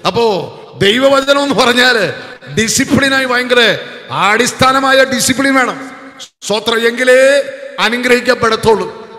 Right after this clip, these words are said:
അല്ലെ വീട്ടിൽ ഇടുന്ന വസ്ത്രവും ധരിച്ച്, സ്തോത്രം, അല്ലെ കളിസ്ഥലത്തിരുന്ന സ്ഥലത്ത് വസ്ത്രവും ധരിച്ച് അലസചിത്തതയോടെ ദൈവസന്നിധി വന്നിരിക്കരുത്.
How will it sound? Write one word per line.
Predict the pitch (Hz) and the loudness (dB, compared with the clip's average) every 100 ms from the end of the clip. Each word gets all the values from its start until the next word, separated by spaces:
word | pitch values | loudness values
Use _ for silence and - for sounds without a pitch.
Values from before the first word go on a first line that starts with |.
| - | -6
അല്ലെ | 190 233 | -2 0
വീട്ടിൽ | 233 240 254 | -2 -2 -2
ഇടുന്ന | 254 254 | -2 0
വസ്ത്രവും | 247 233 254 254 | -2 -2 0 0
ധരിച്ച്, | 247 240 240 175 117 - - | 0 0 -2 -2 -6 -16 -8
സ്തോത്രം, | - 240 247 247 196 151 - - 190 | 0 0 2 0 -2 -10 -16 -10 -2
അല്ലെ | 233 | 2
കളിസ്ഥലത്തിരുന്ന | 240 220 247 - 262 262 254 254 | 2 2 0 2 0 0 -2 -2
സ്ഥലത്ത് | 214 247 262 | 0 -2 -2
വസ്ത്രവും | 254 262 262 | -2 0 2
ധരിച്ച് | 254 247 233 170 - - - - | 2 2 0 0 -4 -16 -14 -2
അലസചിത്തതയോടെ | 190 254 262 262 254 262 254 247 | 0 0 0 -2 2 2 4 4
ദൈവസന്നിധി | 240 247 247 254 254 | 2 2 0 0 0
വന്നിരിക്കരുത്. | 254 247 240 247 240 214 160 | -2 -2 0 2 4 2 0